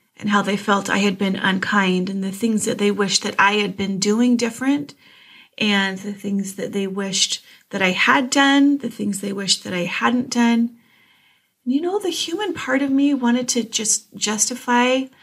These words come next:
myself and say, "Well, this is because, you know, X, Y, Z." Because we all want to be defensive of ourselves, and with the things that we do make sense to us, but they don't make sense to other people so often.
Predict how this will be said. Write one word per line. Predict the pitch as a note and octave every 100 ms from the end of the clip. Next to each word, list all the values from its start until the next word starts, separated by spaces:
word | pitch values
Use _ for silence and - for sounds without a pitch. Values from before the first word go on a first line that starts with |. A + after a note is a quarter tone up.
| _ -
myself | G#3+ - - G3 D4+ - - _ _ _ _
and | - A3
say, | A3+ G#3
"Well, | G3+ G3+ F#3 F#3 F#3+
this | G3 B3 C#4+
is | C4+
because, | B3 A#3 G#3+ G3 F#3+ G#3+
you | G#3
know, | F3+ G#3 A3+
X, | G#3 G3+ -
Y, | G3+ G3
Z." | F#3+ F3+ G#3+ C#4 - _ - - - _ _ _ _ -
Because | B3 C#4
we | C4+
all | - B3+ C#4+ D4 A#3+ A#3
want | A3+ A3+
to | G#3+
be | F#3+ G#3 G3+
defensive | G#3 A3 - C#4 C#4 A3 G#3+
of | G#3+ G3+
ourselves, | G3+ - - C4+ A3+ A#3+ A#3
and | G#3+ G#3
with | A3+
the | A3+
things | - C#4 C#4+ -
that | -
we | A3+
do | F#3+ C4 D4+
make | A3+
sense | - A#3+ A3 -
to | -
us, | C#4+ C4+
but | - -
they |
don't | A#3+ B3+
make | B2 A#2+
sense | - B3 A#3+
to | - -
other | A3+
people | A3 - C#4 A3+ G3+
so | G3+ G3+ A3+
often. | G#3+ A#3+ A#3 A3 G#3